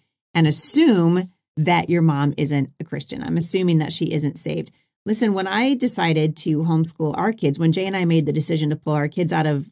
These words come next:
uh, out of the public school and we decided to homeschool them, uh, almost everybody in our family criticized us, uh, uh, on the regular. Like, we were kind of mocked and criticized. And I always tell parents, "Listen, fruit takes time to grow."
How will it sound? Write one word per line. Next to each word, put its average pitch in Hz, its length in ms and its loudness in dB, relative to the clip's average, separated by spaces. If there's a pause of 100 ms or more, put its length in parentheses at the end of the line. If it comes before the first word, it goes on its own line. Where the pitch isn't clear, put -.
uh, 151 280 -6 (240)
out 165 120 0
of 143 100 -2
the 147 80 -2
public 151 300 -4
school 233 380 4
and 151 240 2
we 147 340 0
decided 156 360 -2
to 151 60 -4
homeschool 233 460 0
them, 135 280 2 (360)
uh, 165 140 0
almost 330 360 4
everybody 208 340 2
in 160 80 4
our 151 100 2
family 151 280 0
criticized 156 600 -6
us, - 260 -16 (140)
uh, 175 160 -2
uh, 214 120 2
on 262 140 4
the 254 80 8
regular. 180 460 2 (220)
Like, 190 140 0
we 254 140 4
were 240 80 4
kind 247 220 0
of 190 80 2
mocked 170 420 0
and 151 100 -2
criticized. 160 680 0
And 147 240 -4 (720)
I 196 60 0
always 233 180 0
tell 190 180 0
parents, 165 380 2 (340)
"Listen, 208 240 2
fruit 233 240 0
takes 190 220 0
time 170 220 0
to 151 60 0
grow." 151 300 -4